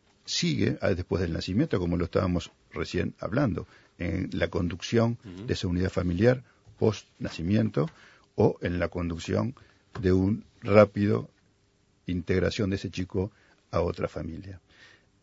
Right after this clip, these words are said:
Speaker 1: En cuanto a la
Speaker 2: Pero es un hecho que estamos hablando entonces de una batería de instrumentos, de políticas, que en principio van a ofrecerle a muchas,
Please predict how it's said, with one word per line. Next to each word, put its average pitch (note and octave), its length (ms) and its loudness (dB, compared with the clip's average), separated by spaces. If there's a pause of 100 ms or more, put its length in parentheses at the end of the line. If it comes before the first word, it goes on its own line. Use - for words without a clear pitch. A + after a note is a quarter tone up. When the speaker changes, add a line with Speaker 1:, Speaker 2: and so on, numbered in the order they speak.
(220)
Speaker 1:
En G2 180 -2
cuanto G#2+ 440 6
a G2+ 60 10
la G2+ 80 8
Speaker 2:
Pero G#2+ 320 2
es G#2+ 160 -4
un C3 100 0
hecho C3+ 240 2
que A#2+ 80 -6
estamos A#2+ 500 -4
hablando B2 280 0
entonces G#2 360 -4
de F#2+ 340 0
una G#2 220 0
batería G#2+ 680 -2
de G2+ 380 -2
instrumentos, G#2 760 -6
de F#2 60 -8
políticas, A2+ 840 -2 (560)
que G#2 80 -4
en F#2+ 100 -4
principio A2 640 -2 (1200)
van G#2 180 4
a G#2+ 60 6
ofrecerle G2+ 680 2 (720)
a G2+ 120 0
muchas, B2 800 -2